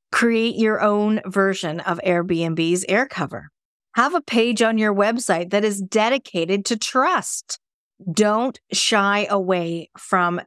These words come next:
telling guests why they can trust you. Use language that is helpful. Spell it out for them by saying, "You can trust us and here is why." Tell them about your insurance, your guest verification programs,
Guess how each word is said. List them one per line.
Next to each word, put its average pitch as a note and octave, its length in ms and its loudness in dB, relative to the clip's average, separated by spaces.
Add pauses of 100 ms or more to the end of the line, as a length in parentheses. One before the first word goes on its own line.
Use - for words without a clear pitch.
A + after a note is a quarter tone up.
telling G#3 460 0
guests E3+ 420 0 (260)
why F3+ 840 0 (160)
they D3+ 140 -2
can D3 180 -4
trust - 360 -4
you. - 120 -6 (560)
Use G#3 440 2
language G3 500 2
that F#3+ 140 2
is F#3 140 -2
helpful. G3 680 -2 (400)
Spell - 420 0
it C4+ 100 2
out A#3 180 0
for - 120 -2
them C3+ 300 0
by F3 160 2
saying, G3+ 400 0
"You C#4+ 140 2
can D4+ 180 2
trust F4 420 -2
us C4 200 2
and G#3+ 100 2
here C4 280 2
is C#4 180 0
why." G#3 680 0 (540)
Tell A3 260 0
them C#4 220 2
about G3+ 280 2
your F3+ 180 0
insurance, D3+ 760 -4 (400)
your F#3 180 2
guest F#3 360 0
verification E3+ 800 -2
programs, C#3 680 -4